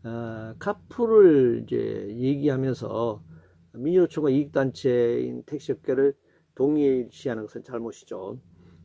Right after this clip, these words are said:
어, 택시업계, 이익단체인 택시업계와, 아, 정말 생존권을 이제 투쟁하는 택시 노동자들은 아,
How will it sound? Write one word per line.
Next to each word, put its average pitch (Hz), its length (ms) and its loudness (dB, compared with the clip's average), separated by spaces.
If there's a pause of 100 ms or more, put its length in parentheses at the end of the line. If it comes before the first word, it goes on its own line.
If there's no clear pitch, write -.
어, 117 180 -12
택시업계, 127 920 -2 (380)
이익단체인 165 680 -2
택시업계와, 117 960 -6 (500)
아, 104 300 -16
정말 143 160 -2
생존권을 170 560 4
이제 113 80 -6
투쟁하는 120 500 -6
택시 156 280 -12
노동자들은 110 680 -10
아, 113 120 -14